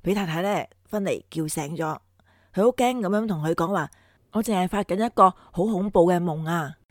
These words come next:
好正㗎，我可以呢遲啲我嚟做小說。」後來佢將佢夢境部分嘅內容同埋橋段呢寫成小說。太太分離呢，覺得，嗯，佢咪真係傻咗呢，所以呢，將佢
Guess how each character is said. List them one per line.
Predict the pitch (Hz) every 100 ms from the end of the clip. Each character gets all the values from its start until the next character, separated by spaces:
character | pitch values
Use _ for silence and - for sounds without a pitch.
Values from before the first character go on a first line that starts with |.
| _
好 | - 160
正 | 240 247 220
㗎， | 220 165 - _ _ _ _ _ -
我 | 185
可 | 202
以 | 202
呢 | 196
遲 | 190 147
啲 | 160
我 | 147
嚟 | 151
做 | 156
小 | 156 151 190
說。」 | 190 - _ _ _ -
後 | 226
來 | 226 185
佢 | 185 226
將 | 285
佢 | 269 233
夢 | 185 175
境 | 170 214
部 | 226 170
分 | 175 151
嘅 | 170
內 | 160 147
容 | 135 127
同 | 139 156
埋 | 156 139
橋 | - 160 139
段 | 160 156
呢 | 196
寫 | 170 175
成 | 135
小 | 131 151
說。 | - 170 - _ _ _ _ -
太 | 196
太 | 196
分 | 214 240
離 | 196 131
呢， | 208 220 _ _ _
覺 | -
得， | 208 262 -
嗯， | 233 226 170 143 _ _ _ -
佢 | 185
咪 | 190 170
真 | - 233
係 | 214
傻 | 156
咗 | 139 151 170
呢， | 190 160 -
所 | - 220
以 |
呢， | 226
將 | 233 240
佢 | 233 175